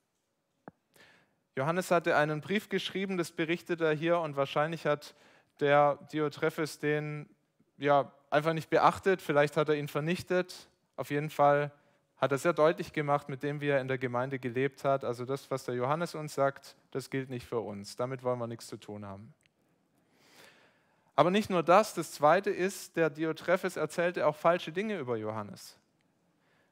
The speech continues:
Er sät Misstrauen gegen ihn. Heißt in Vers zehn, er macht uns schlecht mit bösen Worten. Gab sie nicht einfach damit zufrieden, den Einfluss von Johannes zurückzudrängen, sondern er hat auch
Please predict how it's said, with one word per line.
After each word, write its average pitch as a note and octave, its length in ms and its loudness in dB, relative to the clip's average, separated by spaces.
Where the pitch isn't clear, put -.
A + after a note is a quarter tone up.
Er C3 100 -2
sät F3+ 280 6
Misstrauen F3+ 600 2
gegen A2 300 -6
ihn. G#2+ 320 -16
Heißt D#3 200 -2
in F3+ 100 -4
Vers E3+ 320 2
zehn, G3 320 4
er E3 120 6
macht F#3 300 4
uns F3+ 180 -6
schlecht - 460 -2
mit D#3+ 180 -8
bösen E3 380 -4
Worten. D3+ 500 0
Gab F#3 180 6
sie G3 120 0
nicht A3 200 2
einfach F#3+ 320 2
damit F3 320 -2
zufrieden, F#3+ 560 -6
den D#3 120 -2
Einfluss F3+ 420 -2
von D#3 200 -6
Johannes D3 600 -4
zurückzudrängen, D#3 800 -6
sondern D3 320 -6
er C#3 100 -2
hat D3 180 -4
auch C#3+ 340 2